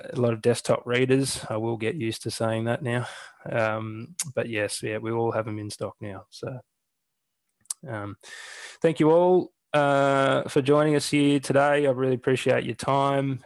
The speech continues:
and, uh, happy Friday, uh, to you all once again. Um, please be on the lookout for, uh, some more, uh, webinar series from us.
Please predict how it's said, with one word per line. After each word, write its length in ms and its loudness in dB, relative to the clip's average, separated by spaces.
and, 460 -4
uh, 400 0
happy 220 -6
Friday, 840 2
uh, 160 2
to 160 -2
you 160 2
all 160 4
once 240 -2
again. 480 -2
Um, 600 -2
please 200 2
be 80 -2
on 80 0
the 80 0
lookout 480 2
for, 600 0
uh, 280 0
some 240 -8
more, 440 -2
uh, 220 0
webinar 420 0
series 340 2
from 200 -2
us. 400 -2